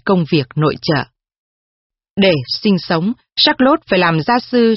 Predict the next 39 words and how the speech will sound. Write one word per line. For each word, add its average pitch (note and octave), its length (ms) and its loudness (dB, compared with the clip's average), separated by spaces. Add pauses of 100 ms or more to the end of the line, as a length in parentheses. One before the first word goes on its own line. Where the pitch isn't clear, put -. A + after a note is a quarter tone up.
cho C4+ 100 0
một E3 180 2
người D#3+ 260 4
chủ D3+ 180 0
xưởng D3 480 0
ở D3+ 260 -2 (200)
Yorkshire. F#3 480 2 (920)
Năm C4 140 4
một A#3+ 100 6
nghìn E3+ 240 0
tám A3+ 220 0
trăm A#3 180 2
bốn G#3 120 4
mươi C4+ 120 2
hai, A#3 300 0 (300)
nàng G3 180 2
cùng F#3 220 2
em A#3+ 280 4
là F3 320 0
Emily G#3+ 600 4
đi F#3+ 100 -2
sang F#3 300 -2
Bỉ, D3+ 260 2 (300)
học F#3 180 0
ở F3+ 100 0
một E3 240 2
trường D#3+ 280 0
lưu G3+ 280 2
trú G3 240 2 (100)
Bruxelles. F#3+ 520 -2 (1080)
Họ G3 260 2
cố F3+ 200 2
học, G3 220 -2 (240)
nhất A#3+ 320 2
là D#3+ 240 0
tiếng F#3+ 180 2 (100)
Pháp, B3+ 200 0 (340)
với A#3 140 4
cái G#3+ 240 0